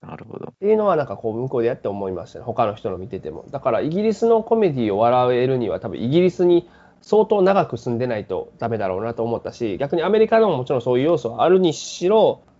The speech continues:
Speaker 2: 留学生として来ても、留学が終わる頃には笑えるんじゃないかなと思います。
Speaker 1: あー、
Speaker 2: アメリカに。
Speaker 1: なるほど。あ、そうですね。それの話聞いて一つ思ったんですけど、
Speaker 2: うん。
Speaker 1: あの、
Speaker 2: うん。
Speaker 1: 例えば、まあ、僕日本人なんで、アメリカの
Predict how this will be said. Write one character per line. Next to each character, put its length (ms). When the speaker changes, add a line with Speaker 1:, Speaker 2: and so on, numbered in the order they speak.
Speaker 2:
留 200
学 180
生 460
と 100
し 60
て 80
来 100
て 160
も、 380
留 140
学 200
が 100
終 80
わ 60
る 100
頃 200
に 80
は 120
笑 260
え 40
る 80
ん 40
じ 40
ゃ 60
な 60
い 20
か 100
な 80
と 100
思 120
い 20
ま 80
す。 20
Speaker 1:
あ 40
ー、 300
Speaker 2:
ア 20
メ 0
リ 0
カ 0
に。 60
Speaker 1:
な 60
る 60
ほ 60
ど。 80
あ、 160
そ 140
う 20
で 60
す 80
ね。 60
そ 120
れ 760
の 120
話 240
聞 140
い 20
て 80
一 160
つ 320
思 220
っ 40
た 120
ん 80
で 80
す 60
け 100
ど、 140
Speaker 2:
う 0
ん。 40
Speaker 1:
あ 120
の、 160
Speaker 2:
う 40
ん。 80
Speaker 1:
例 80
え 20
ば、 160
ま 120
あ、 40
僕 240
日 100
本 200
人 180
な 80
ん 60
で、 280
ア 100
メ 120
リ 80
カ 120
の 220